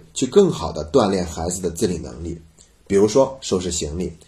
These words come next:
从洗漱用品的准备到防晒霜，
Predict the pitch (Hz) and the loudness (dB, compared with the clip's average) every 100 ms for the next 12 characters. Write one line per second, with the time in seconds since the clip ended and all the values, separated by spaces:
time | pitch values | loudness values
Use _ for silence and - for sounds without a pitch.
0 | _ _ _ _ _ - 113 135 - 95 | _ _ _ _ _ 0 4 4 4 2
1 | 127 123 131 110 85 95 107 85 80 98 | 4 6 6 4 -2 -2 0 -2 -2 -4
2 | 78 - - 95 - 87 98 110 90 - | -4 -6 -2 -2 -2 -4 -2 -2 0 2
3 | 101 101 | 2 0